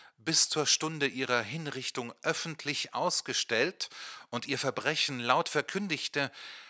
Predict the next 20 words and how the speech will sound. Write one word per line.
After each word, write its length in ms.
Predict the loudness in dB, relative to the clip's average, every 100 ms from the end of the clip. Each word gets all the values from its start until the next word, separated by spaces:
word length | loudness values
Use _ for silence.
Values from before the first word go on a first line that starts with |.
| -20 -12 -2
kam 320 | -2 -2 -6
die 160 | -6 -6
Nachricht 760 | -6 -6 -8 -8 -10 -8 -8 -4
davon 1000 | -4 -4 -6 -6 -4 -6 -10 -14 -14 -12 -8
dem 260 | -8 -8
Herrn 420 | -10 -4 -4 -4 -12 -16 -18 -6
Ruggieri 680 | -4 0 2 2 2 0 0
de 180 | 2 4
Loria, 760 | 6 6 6 2 0 0 -4 -8 -14
einem 340 | -6 -4 -4 -6
vortrefflichen 880 | -2 -2 -2 -4 -6 -6 -6 -6 -6
Rittersmann, 680 | -8 -6 -4 -4 -4 -4
zu 220 | -2 -2 -2
Ohren, 480 | -2 -2 -2 -8 -10 -14 -14 -8
welcher 420 | -2 0 2 0
damals 720 | 2 0 2 0 0 2 0
Admiral 560 | 0 -6 -4 -4 0 0
des 220 | 0 -2
Königs 500 | -2 -6 -6 -6 -4
war. 380 | -4 -8 -10 -16